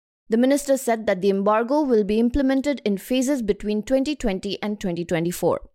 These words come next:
The list includes high technology weapon systems like artillery guns, assault rifles, corvettes, sonar systems, transport aircrafts, light combat helicopters, radars, and many other items.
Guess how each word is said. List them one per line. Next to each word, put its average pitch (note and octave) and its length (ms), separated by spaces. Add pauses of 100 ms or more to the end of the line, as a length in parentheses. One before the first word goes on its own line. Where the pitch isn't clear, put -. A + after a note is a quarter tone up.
(360)
The G3 100
list B3+ 380
includes A3+ 500
high C#4 260
technology G3+ 640
weapon G3+ 320
systems C4+ 540
like F3 260
artillery F#3 520
guns, A3 400
assault F3+ 420
rifles, A#3+ 540
corvettes, F#3 580
sonar C4 400
systems, F#3+ 680
transport C4 520
aircrafts, F3+ 640
light C#4 320
combat F#3+ 420
helicopters, A#3+ 800
radars, B3 580
and F#3 200
many A#3 240
other F3+ 260
items. - 540